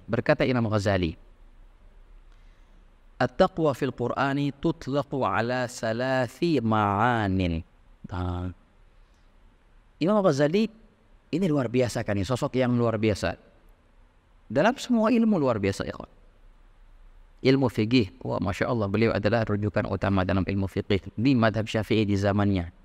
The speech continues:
Eh, kitab-kitabnya itu menjadi kitab-kitab utama. Semua kitab-kitab di madhab Syafi'i adalah ringkasan daripada ringkasan, ringkasan,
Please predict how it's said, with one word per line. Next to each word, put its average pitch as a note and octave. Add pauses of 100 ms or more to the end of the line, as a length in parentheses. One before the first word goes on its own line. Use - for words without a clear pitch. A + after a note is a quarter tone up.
Eh, -
kitab-kitabnya A2+
itu D3+
menjadi G#2+
kitab-kitab G#2
utama. G#2
Semua F3
kitab-kitab A2+
di G#2+
madhab A2
Syafi'i A2 (500)
adalah A#2
ringkasan C3
daripada A#2
ringkasan, B2
ringkasan, A#2+